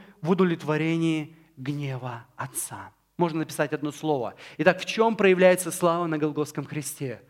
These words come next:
Удовлетворение. А потом можно добавить: удовлетворение праведного гнева Отца. Давайте вспомним сцену судилища.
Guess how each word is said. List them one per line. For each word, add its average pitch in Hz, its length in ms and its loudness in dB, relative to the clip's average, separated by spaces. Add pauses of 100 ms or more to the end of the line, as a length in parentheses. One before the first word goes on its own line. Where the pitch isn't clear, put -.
(180)
Удовлетворение. 147 920 -4 (840)
А 143 80 6
потом 156 180 -2
можно 151 200 -4
добавить: 127 420 -4 (400)
удовлетворение 151 920 -2 (360)
праведного 147 760 -2
гнева 117 540 -10 (300)
Отца. - 520 -10 (1900)
Давайте 180 320 2
вспомним 160 480 -2 (480)
сцену 131 560 -4 (300)
судилища. 127 800 -10